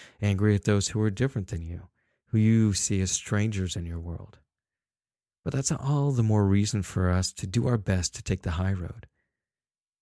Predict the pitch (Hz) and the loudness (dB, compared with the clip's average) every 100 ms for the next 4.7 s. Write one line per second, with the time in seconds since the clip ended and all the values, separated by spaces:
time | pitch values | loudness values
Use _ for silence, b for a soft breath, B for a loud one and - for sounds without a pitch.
0 | _ - 123 117 113 151 - - 135 - | _ -2 2 2 0 -2 0 2 2 2
1 | 101 95 90 - - 113 113 107 107 - | 0 0 -2 -4 -4 -2 -2 -4 -4 -4
2 | 95 - - 98 110 143 - - 87 - | -6 -6 -4 0 2 0 -2 -4 -6 -8
3 | 98 - _ _ _ _ _ _ _ - | -14 -18 _ _ _ _ _ _ _ -4
4 | 107 98 101 113 107 85 - | -2 0 2 2 0 -2 -6